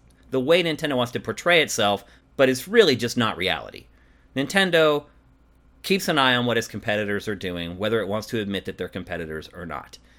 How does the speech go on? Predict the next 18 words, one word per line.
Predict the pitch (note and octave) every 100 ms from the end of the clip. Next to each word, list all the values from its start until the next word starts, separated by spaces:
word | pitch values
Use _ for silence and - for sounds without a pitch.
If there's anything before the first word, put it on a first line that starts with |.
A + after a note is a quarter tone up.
| _ -
But | F#3+ C#3+
at | B2+
the | C3
same | C#3 A#2 A2+
time, | - - A#3 B2 G2+ G2+ - _ _ -
I | D#3
would | C#4 D#4+
argue | C#4 F3 D#3+
that | D3
it | D#3+ C#3+
does | D3+ D3+ E3 -
kind | - D3+ C#3+
of | C3
swim | - C#3+ C#3+ C3
in |
its | A2+ G#2+ -
own | A2 G#2+ A2
pool. | - - G#2 F2 D2+ D2